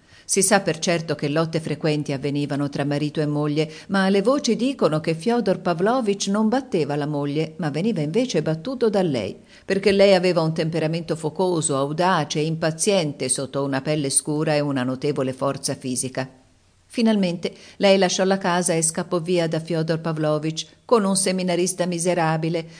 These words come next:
lasciando Mitya, un bambino di tre anni, nelle mani del marito.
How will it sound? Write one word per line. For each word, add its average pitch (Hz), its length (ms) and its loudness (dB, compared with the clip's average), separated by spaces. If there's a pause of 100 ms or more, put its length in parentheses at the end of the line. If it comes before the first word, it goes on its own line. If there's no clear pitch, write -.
lasciando 196 480 2
Mitya, 190 580 0
un 190 160 -2
bambino 180 460 0
di 160 160 -2
tre 170 200 0
anni, 160 380 -2 (140)
nelle 196 260 0
mani 147 280 0
del 160 160 0
marito. 156 440 -2